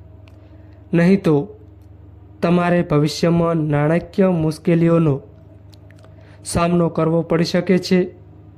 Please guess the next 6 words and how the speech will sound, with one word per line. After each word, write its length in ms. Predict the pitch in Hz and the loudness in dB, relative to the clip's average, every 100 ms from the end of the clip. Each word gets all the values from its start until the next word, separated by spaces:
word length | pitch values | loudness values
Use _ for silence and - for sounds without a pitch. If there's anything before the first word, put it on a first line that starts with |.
| - - - - - - | -20 -20 -20 -20 -20 -6
આજે 260 | 160 160 196 | -2 2 0
સાંજે 340 | 185 170 185 | 2 0 0
તમે 320 | 185 175 185 | 0 0 0
કેટલીક 640 | 180 160 156 185 180 - | 0 -2 -2 -2 -4 -4
નવી 380 | 175 160 180 180 | -2 0 2 2
યોજનાઓને 840 | 165 160 180 175 170 175 175 170 | 0 0 0 0 0 2 2 0